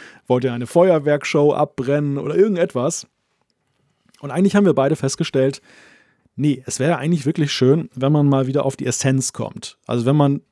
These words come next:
jetzt wirklich das in den Fokus rückt, worum es ja eigentlich geht. Und es geht hier darum, einen Podcast zu machen, den Apfelfunk zu machen. Wir machen einen, einen Apfelfunk, wir sprechen über Themen, die wir interessant finden. Und dass wir das wirklich mal so darauf reduzieren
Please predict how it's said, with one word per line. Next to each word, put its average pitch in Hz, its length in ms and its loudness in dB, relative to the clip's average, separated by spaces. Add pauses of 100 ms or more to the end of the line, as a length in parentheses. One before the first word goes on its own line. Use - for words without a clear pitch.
(200)
jetzt - 360 -2
wirklich 143 280 0
das 156 260 2
in 151 140 -6
den 139 100 0
Fokus 160 500 0
rückt, 147 280 0
worum 131 200 0
es 143 120 0
ja 139 80 0
eigentlich 127 320 -6
geht. 139 240 2
Und 135 80 0
es - 140 -4
geht 139 200 0
hier 139 100 2
darum, 131 300 0
einen 120 220 -2
Podcast - 640 -6
zu - 100 -10
machen, 92 300 -12
den 117 120 -10
Apfelfunk - 580 -4
zu - 120 -12
machen. 101 260 -12
Wir 123 80 -6
machen 156 220 0
einen, 127 160 -6 (100)
einen 123 160 -10
Apfelfunk, 170 580 0
wir 135 140 2 (160)
sprechen 139 420 -4
über 117 200 -8
Themen, 180 340 2 (500)
die 131 80 0
wir 135 60 2
interessant 147 500 0
finden. 135 480 0 (520)
Und 131 400 -2
dass 139 160 -2
wir 139 60 4
das 135 120 0
wirklich 160 300 -2
mal 147 340 0 (300)
so 139 240 2
darauf 135 400 -2
reduzieren 175 760 -2